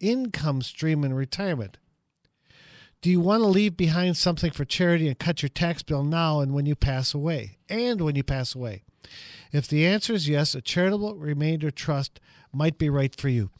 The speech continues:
This is a complex area. You have to talk to attorneys about this to make sure you do it right. But it really, it's, uh, it's, C R T is an irrevocable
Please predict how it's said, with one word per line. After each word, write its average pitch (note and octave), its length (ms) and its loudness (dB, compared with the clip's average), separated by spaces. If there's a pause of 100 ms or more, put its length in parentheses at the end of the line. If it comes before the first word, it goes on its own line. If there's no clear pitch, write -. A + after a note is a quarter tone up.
(260)
This A3 220 -2
is F3+ 100 0
a E3 60 -4
complex D3 480 0
area. A2+ 240 -4
You G3+ 100 2
have F#3+ 160 2
to C#3+ 100 -6
talk C#3+ 260 0
to B2+ 100 -2
attorneys B2+ 380 -2
about A2+ 260 -6
this A#2+ 180 -2
to B2 80 -6
make A#2+ 160 -4
sure - 180 -6
you B2 80 -2
do A#2+ 200 -2
it A#2+ 80 -10
right. A#2+ 280 -4 (320)
But D#3+ 120 2
it E3+ 180 4
really, F#3+ 380 4
it's, D#3 360 -4 (120)
uh, C3+ 240 -8 (180)
it's, C#3+ 340 -6 (480)
C - 240 -2
R G#3+ 80 2
T F3+ 200 0
is D3 240 4
an C3+ 200 -10
irrevocable D3+ 840 0